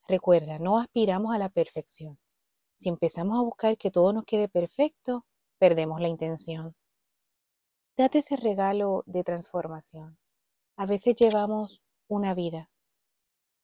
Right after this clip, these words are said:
actuando y pensando de una manera, pero nos resulta pesado dedicar tiempo para reprogramar eso y encontrar libertad o sanidad.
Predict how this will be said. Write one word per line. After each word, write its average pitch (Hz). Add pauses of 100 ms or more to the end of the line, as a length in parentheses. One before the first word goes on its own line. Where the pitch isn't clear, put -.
(260)
actuando 226
y -
pensando 180
de 165
una 185
manera, 208 (720)
pero 214
nos 196
resulta 220
pesado 233
dedicar 180
tiempo 233 (100)
para 180
reprogramar 165
eso 196
y 165
encontrar 151
libertad 160
o 165
sanidad. 156